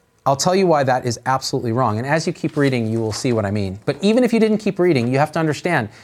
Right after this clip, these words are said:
there's a, there's a term called false equivalency.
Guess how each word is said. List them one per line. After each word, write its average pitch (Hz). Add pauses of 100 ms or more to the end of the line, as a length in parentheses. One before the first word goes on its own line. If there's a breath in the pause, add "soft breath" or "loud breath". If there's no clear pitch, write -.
(120)
there's 143
a, 151
there's 135
a 123
term 196
called 131
false 170 (140)
equivalency. 120